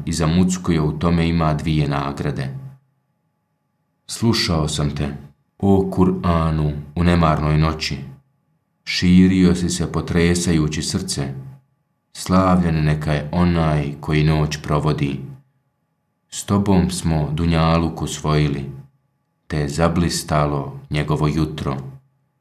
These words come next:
i obišli četvrtinu svijeta ispunjavajući ga nagradom.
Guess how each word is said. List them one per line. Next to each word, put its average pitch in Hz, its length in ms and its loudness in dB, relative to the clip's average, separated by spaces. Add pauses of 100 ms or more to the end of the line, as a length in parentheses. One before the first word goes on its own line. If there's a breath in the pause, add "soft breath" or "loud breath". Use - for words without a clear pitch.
(360)
i 98 160 -8
obišli 98 560 2
četvrtinu 87 680 2
svijeta 80 760 -2 (500)
ispunjavajući 73 1120 -2
ga 73 120 -2
nagradom. 69 640 -4